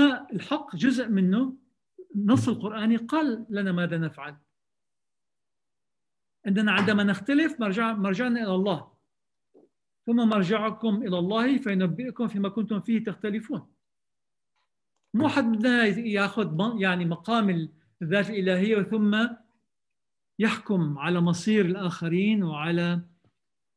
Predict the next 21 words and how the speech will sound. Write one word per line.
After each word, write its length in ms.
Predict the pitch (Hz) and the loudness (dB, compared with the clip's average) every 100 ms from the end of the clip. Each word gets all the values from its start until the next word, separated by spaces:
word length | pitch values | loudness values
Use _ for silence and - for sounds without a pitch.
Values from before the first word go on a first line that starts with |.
| _ - | _ -6
آه، 440 | 170 165 165 180 202 | -2 -2 -2 -4 -4
بدون 540 | 165 180 214 202 196 | -4 0 0 2 0
أي 200 | 202 185 | 0 0
قواعد 760 | 180 165 170 185 180 220 175 - - - | -2 -2 0 0 0 -2 -4 -12 -20 -10
ل-، 480 | 175 156 175 180 175 | -6 -2 -2 -2 -4
ل-، 360 | 160 165 277 175 | -4 -4 -4 -4
يعني 360 | 156 147 156 | -4 -2 -2
مقبولة 720 | 160 - 147 180 190 180 190 | -4 -4 -4 2 2 2 0
ومتعارف 800 | 170 151 151 147 143 180 175 175 | 0 -2 -4 -6 -2 0 0 -4
عليها 600 | 143 170 180 165 190 - _ _ _ _ _ 170 | -6 -2 -2 -2 -4 -8 _ _ _ _ _ -4
ومجمع 520 | 160 202 170 160 127 | 2 2 4 2 -2
عليها. 420 | 143 151 135 151 | -6 -6 -6 -12
فهذا 500 | - 214 254 254 226 | -6 0 0 2 0
هو، 480 | 190 208 196 190 185 _ _ _ - _ _ _ _ _ - | 0 0 0 -2 -4 _ _ _ -20 _ _ _ _ _ -6
هذه 480 | 202 214 180 151 | 0 0 0 0
هي 280 | 170 165 165 | 2 2 2
ال-، 180 | 156 180 | -2 -4
أعتقد 560 | 151 151 175 - 156 165 | -8 -10 -12 -8 -6 -4
القضية 760 | 151 151 147 175 147 170 151 | -4 -6 -8 -10 -4 -2 0
اللي 140 | 143 135 | -2 -4
عندي، 360 | 160 151 - | -2 -2 -4